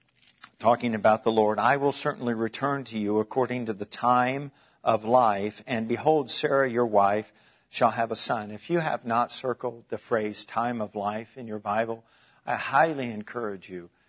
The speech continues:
to circle that phrase, because God's time and man's time are not always the same.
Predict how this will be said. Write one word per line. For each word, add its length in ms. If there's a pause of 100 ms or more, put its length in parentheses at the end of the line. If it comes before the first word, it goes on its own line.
(160)
to 80
circle 600
that 260
phrase, 440
because 460
God's 400
time 480 (260)
and 140
man's 320
time 420 (300)
are 140
not 260
always 640
the 140
same. 580